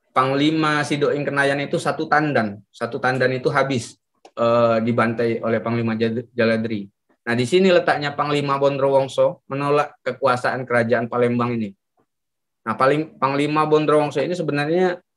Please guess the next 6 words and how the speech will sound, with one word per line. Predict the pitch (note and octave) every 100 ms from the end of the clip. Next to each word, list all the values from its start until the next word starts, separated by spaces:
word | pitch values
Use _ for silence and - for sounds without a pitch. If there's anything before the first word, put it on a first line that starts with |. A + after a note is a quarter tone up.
| _ -
memiliki | C#3 D3 C#3+ C#3+ E3
kesempatan | - D3 C#3 C#3 D#3
menjadi | D3 C#3 C#3
Raja | C#3 C3 C3
Palembang, | C#3 D3 D3 A#2+ G#2 G2+ _
dikarenakan | A#2+ A#2+ B2 C3 C3 D#3+ D#3+ C3